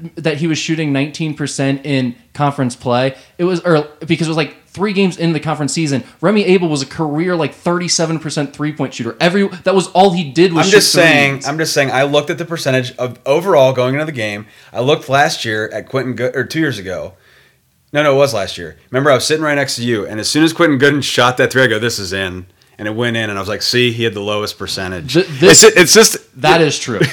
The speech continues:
Speaker 2: <laughs>
Speaker 1: But, like, the y-, the, the, Mick outthought himself for a couple years in a row in the Crosstown Shootout, where he'd go into the zone,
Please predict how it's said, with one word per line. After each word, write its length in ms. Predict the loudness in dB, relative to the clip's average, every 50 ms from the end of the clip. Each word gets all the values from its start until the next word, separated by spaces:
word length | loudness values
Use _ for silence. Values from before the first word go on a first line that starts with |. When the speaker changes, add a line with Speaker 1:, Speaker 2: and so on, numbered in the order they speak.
| 4
Speaker 2:
<laughs> 180 | 4 4 4 4
Speaker 1:
But, 180 | 2 4 4 4
like, 200 | 4 4 4 4
the 180 | 4 2 2 0 0 -4 -8 -8
y-, 60 | -12 _ _
the, 120 | 2 2 2
the, 180 | 4 0 0 0 0 -6 -12 -14 -12 -12 -10 -10 -6 0
Mick 360 | 4 4 4 4 2 -2 -12 -20 _ _ _ _ _ _ _ -20 -10 -2
outthought 600 | -2 -2 -2 -2 -6 -16 _ _ 0 0 0 0
himself 580 | -2 -4 -4 -4 -2 -2 0 0 0 -4 -6 -6
for 80 | -6 -6
a 40 | -6
couple 320 | -4 -4 -4 -2 -2 -4
years 280 | -4 -4 -4 -4 -4 -6
in 60 | -6
a 100 | -6 -6
row 360 | -6 -4 -4 -4 -6 -8 -10 -12
in 80 | -12
the 80 | -12 -10
Crosstown 500 | -6 -4 -4 -4 -4 -6 -8 -8 -8 -8
Shootout, 380 | -8 -10 -8 -8 -8 -8 -8
where 220 | -8 -8 -8 -8 -8
he'd 200 | -10 -12 -10 -4
go 200 | -2 0 0 0
into 180 | -2 -4 -4
the 100 | -6 -6
zone, 480 | -6 -4 -4 -4 -2 -4 -4 -6 -8